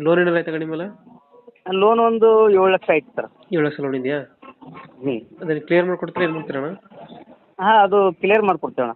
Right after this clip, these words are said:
Speaker 1: ಕ್ಲಿಯರ್ ಮಾಡ್ಕೊಡ್ತೀರಾ?
Speaker 2: ಹೌದು.
Speaker 1: ಗಾಡಿ ರನ್ನಿಂಗ್ ಆಗಿರೋದು ಎಷ್ಟು?
Speaker 2: ಐತ್ರಿ, ರನ್ನಿಂಗ್ ಮೂವತ್ತೆರಡು ಸಾವಿರ ಆಗಿದೆ ಅಷ್ಟೇ.
Speaker 1: ಮೂವತ್ತೆರಡು ಸಾವಿರ ಅಷ್ಟೇನಾ?
Speaker 2: ಹಾಂ, ಹಾಂ.
Speaker 1: ಟೈರ್ಗಳನ್ನು?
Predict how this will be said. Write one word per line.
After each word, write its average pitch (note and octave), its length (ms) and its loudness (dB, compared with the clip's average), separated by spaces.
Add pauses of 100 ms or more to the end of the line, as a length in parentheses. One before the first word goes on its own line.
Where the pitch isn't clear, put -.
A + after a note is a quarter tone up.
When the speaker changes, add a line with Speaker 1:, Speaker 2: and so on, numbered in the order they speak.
(200)
Speaker 1:
ಕ್ಲಿಯರ್ D3 180 -6
ಮಾಡ್ಕೊಡ್ತೀರಾ? C3+ 420 -12 (640)
Speaker 2:
ಹೌದು. B2 220 0
Speaker 1:
ಗಾಡಿ D#3 260 -4
ರನ್ನಿಂಗ್ E3 240 -6
ಆಗಿರೋದು D3+ 240 -6
ಎಷ್ಟು? F#3 400 -14 (1160)
Speaker 2:
ಐತ್ರಿ, F#3+ 280 -2
ರನ್ನಿಂಗ್ G3 480 0 (440)
ಮೂವತ್ತೆರಡು E3 540 -4
ಸಾವಿರ E3 200 -2
ಆಗಿದೆ B2+ 180 -6
ಅಷ್ಟೇ. A#2 200 -12 (320)
Speaker 1:
ಮೂವತ್ತೆರಡು D#3 280 -6
ಸಾವಿರ C#3 240 -6
ಅಷ್ಟೇನಾ? C#3 340 -10 (420)
Speaker 2:
ಹಾಂ, G#2+ 180 -8
ಹಾಂ. G#2+ 360 -10 (920)
Speaker 1:
ಟೈರ್ಗಳನ್ನು? E3+ 680 -4